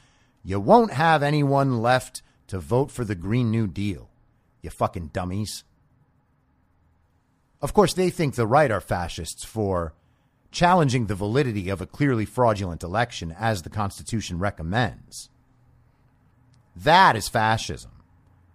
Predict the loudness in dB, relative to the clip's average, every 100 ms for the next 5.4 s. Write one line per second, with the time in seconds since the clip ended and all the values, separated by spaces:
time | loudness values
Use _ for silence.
0 | _ _ _ _ _ _ 6 6 6 -2
1 | 0 0 0 -2 -4 0 2 4 2 -2
2 | -4 0 2 2 0 -6 -6 -4 -4 -6
3 | -6 -4 -2 4 4 6 4 2 2 2
4 | 0 -2 -4 -2 -4 0 4 6 4 -2
5 | -8 -10 -12